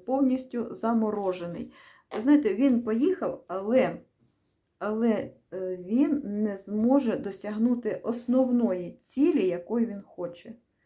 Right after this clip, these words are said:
Налагодити поставку зброї через Азербайджан. Я не бачу взагалі.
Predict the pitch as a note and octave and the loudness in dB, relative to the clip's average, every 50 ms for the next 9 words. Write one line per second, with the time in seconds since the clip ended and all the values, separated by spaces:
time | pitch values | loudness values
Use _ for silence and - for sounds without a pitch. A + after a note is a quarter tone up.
0 | _ _ _ _ _ _ _ - G3+ G3 F#3+ F#3 F#3 A3 C#4 D4+ D4 D4 D4 - | _ _ _ _ _ _ _ -10 -8 -6 -4 2 4 4 6 6 6 4 2 0
1 | - - B3 - - G3 G3 - - - F#3+ F#3+ F3+ F3 F3 - - E3 E3 E3 | -6 -12 -14 -10 -8 -8 -10 -10 -10 -8 -4 -4 -4 -4 -6 -10 -16 -18 -18 -14
2 | E3 F#3 G#3+ C4 C#4 C4 B3+ B3+ B3 - - G3 G3 F#3+ F#3 F#3 - - F3 F3+ | -6 -2 0 2 2 0 0 -4 -8 -12 -12 -10 -8 -8 -10 -10 -12 -14 -14 -12
3 | F3+ F3 F3 E3+ F3 F3 F3 F3 F3+ E3+ F3 F3 - _ _ _ _ _ G#3 G#3 | -12 -12 -10 -8 -8 -8 -6 -6 -8 -8 -10 -12 -16 _ _ _ _ _ -2 2
4 | B3+ C#4 - - - A3 A#3 B3+ A#3+ - G3+ F#3 E3 E3 - - E3+ F3 F3 F3 | 4 4 4 2 2 4 4 4 4 2 0 -4 -6 -8 -10 -16 -18 -18 -18 -18
5 | F3 F3 F3+ F3 F3 F3+ F3 | -18 -18 -16 -14 -14 -14 -16